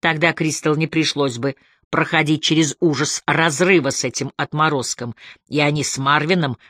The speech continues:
могли бы быть вместе. Улыбка Кристал поблекла при этих словах,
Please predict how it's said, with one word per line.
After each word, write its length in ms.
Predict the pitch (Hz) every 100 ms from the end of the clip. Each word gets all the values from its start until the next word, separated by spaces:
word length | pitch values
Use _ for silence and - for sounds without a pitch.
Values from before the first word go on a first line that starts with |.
| _
могли 360 | 135 131 113 113
бы 120 | 127
быть 240 | 117 123
вместе. 560 | 117 90 101 - - - - _ _ _ _ _ _ _ _ _ _ _ _ _ _ -
Улыбка 540 | 180 175 185 175 208
Кристал 500 | 190 208 202 - 220
поблекла 680 | 220 254 233 214 147 - 127
при 180 | - 139
этих 240 | 127 147
словах, 480 | - - 131 127 123